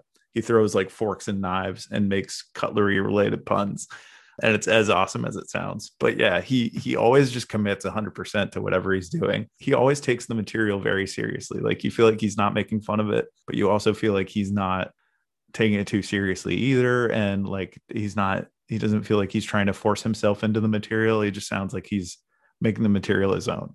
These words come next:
And I think that's why he works so well here. Whereas I feel like Matthew Broderick actually tried to <laughs> understand what this movie was doing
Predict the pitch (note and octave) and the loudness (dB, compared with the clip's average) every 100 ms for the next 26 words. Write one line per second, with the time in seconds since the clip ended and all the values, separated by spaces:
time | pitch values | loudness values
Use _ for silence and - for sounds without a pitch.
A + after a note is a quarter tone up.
0 | - A2 G#2+ A#2 G#2+ - G2 G2+ G2+ G2 | -2 -2 0 2 2 2 2 2 2 0
1 | - - F#2+ F2+ F2 G2+ G2 - G2 G2 | 0 -4 0 0 0 -2 -4 -2 0 0
2 | F#2+ G#2+ G2+ F#2+ F#2+ F#2+ G#2 G2 F#2 F#2 | -2 2 2 2 0 0 -2 0 0 -2
3 | F2 F2+ - G#2 - - F#2 G2 F#2+ A2 | -2 -4 -2 -4 -2 -2 0 2 2 2
4 | A2+ F#2 - - C3 A#2+ A2+ A2+ A2+ B2 | 0 -2 -6 -2 0 0 0 0 0 -2
5 | G#2+ G#2+ A2 A2+ G#2+ G2 A#2 A2 A#2+ C#3+ | -2 0 2 2 0 0 4 4 4 2